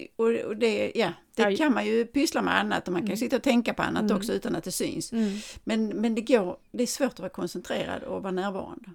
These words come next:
Speaker 2: Ja, jo, jag tror att det är det för de flesta.
Speaker 1: Mm.
Speaker 2: Men där har jag en annan sån här berättelse,
Speaker 1: Mm.
Speaker 2: just att göra två saker samtidigt.
Speaker 1: Mm.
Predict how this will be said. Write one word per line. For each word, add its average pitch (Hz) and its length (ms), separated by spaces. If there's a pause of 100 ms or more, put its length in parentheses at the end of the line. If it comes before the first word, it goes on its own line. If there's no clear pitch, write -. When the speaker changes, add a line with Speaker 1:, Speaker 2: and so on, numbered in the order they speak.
(120)
Speaker 2:
Ja, 208 320 (200)
jo, 233 340
jag 220 200
tror 226 340
att 190 160
det 208 100
är 196 160
det 180 160
för 220 200
de 190 160
flesta. - 520
Speaker 1:
Mm. 196 140 (260)
Speaker 2:
Men 226 600 (880)
där 190 400
har 320 160
jag 349 180
en 339 120
annan 294 600
sån 277 220
här 302 140
berättelse, 226 680
Speaker 1:
Mm. 202 120
Speaker 2:
just 208 220
att 190 120
göra 196 160
två 196 260
saker 190 440
samtidigt. 214 840
Speaker 1:
Mm. - 60